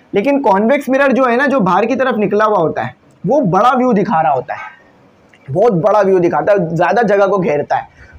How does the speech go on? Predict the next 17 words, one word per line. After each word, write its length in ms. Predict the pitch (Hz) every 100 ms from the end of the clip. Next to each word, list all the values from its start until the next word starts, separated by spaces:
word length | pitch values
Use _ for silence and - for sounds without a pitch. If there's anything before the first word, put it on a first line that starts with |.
| -
तो 60 |
इसीलिए 300 | 226 214 240
उस 180 | 233 190
mirror 220 | 180 175 170
को 180 | 220
इस्तेमाल 440 | 233 - 156 156 165
करते 220 | 165 160
हैं। 80 | 208
तो 60 | 202
इसका 200 | - 208
जवाब 380 | 165 165 185 180
भी 80 | 196
जो 120 | 196
है 60 | 185
मैं 140 | 196
board 220 | 170 170
पे 120 | -